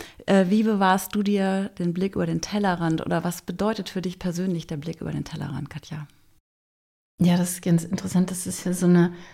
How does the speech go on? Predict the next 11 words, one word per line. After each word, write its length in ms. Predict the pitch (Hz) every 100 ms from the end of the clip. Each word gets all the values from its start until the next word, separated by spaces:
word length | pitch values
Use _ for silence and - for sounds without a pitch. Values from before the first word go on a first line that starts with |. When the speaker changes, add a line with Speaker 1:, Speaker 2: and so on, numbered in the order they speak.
| -
Speaker 2:
äh, 220 | 180 170 165 175
jetzt 220 | 175 -
eine 260 | 180 170
Ringkonstruktion, 1040 | 180 240 240 190 180 180 - 180 - 185 180
ungewollt, 680 | 190 196 185 175 175 175 180
dieses 260 | 180 175
Gesprächs. 440 | 180 175 - 190 190
Ich 180 | - 147
habe 100 | -
vorher 300 | - 180 180
von 320 | - 185